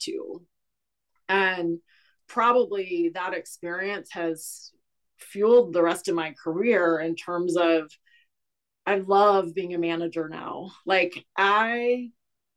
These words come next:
work so hard at being the person that people want to work for,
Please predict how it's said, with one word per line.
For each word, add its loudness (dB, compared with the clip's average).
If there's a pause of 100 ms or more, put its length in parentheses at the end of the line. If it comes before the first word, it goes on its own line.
(160)
work -6
so -4
hard -6
at -14
being -8
the -4
person -4
that -6
people -2
want -4
to -8
work -12
for, -8